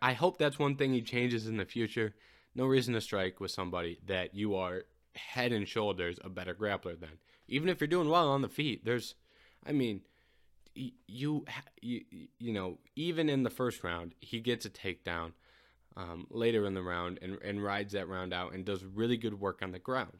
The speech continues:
Then going into the second round, you already proved that you're better in both areas. Just go to the ground. Um, now, I may,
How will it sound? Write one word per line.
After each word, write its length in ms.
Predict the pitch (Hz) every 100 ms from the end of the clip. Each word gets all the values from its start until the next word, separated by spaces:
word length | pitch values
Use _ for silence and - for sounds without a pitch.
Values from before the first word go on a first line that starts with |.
| -
Then 200 | 127 165
going 220 | 131 127
into 120 | 113
the 100 | 104
second 300 | 92 143 143
round, 260 | 101 101 104
you 60 |
already 160 | 127 123
proved 400 | 101 - 165 120
that 120 | 107
you're 120 | 107
better 280 | 107 104 98
in 80 | 92
both 220 | 92 87
areas. 460 | 107 113 90 85 - _
Just 200 | - 175
go 140 | - 104
to 60 |
the 80 | 85
ground. 220 | 85 85 - _ _ _ - - - -
Um, 300 | 98 85 82 - _ - - _ _ _ _ _ _ _ _ -
now, 360 | 120 92 87 - _ _ _ _ _ _
I 120 | 117 117
may, 200 | 110